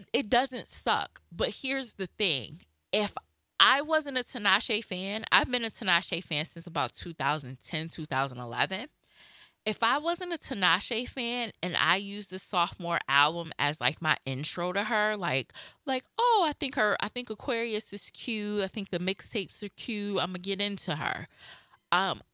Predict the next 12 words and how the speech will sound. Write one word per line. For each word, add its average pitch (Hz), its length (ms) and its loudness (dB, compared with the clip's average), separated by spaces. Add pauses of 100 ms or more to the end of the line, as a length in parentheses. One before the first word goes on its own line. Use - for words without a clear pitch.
I 220 80 8
would 330 120 4
have 277 180 4
no 190 160 2
idea 175 340 0
who 175 140 -4
the 160 80 -4
fuck - 280 -2
Tinashe 139 720 -2 (180)
is. - 220 -18 (640)
These 240 360 0
songs 240 640 2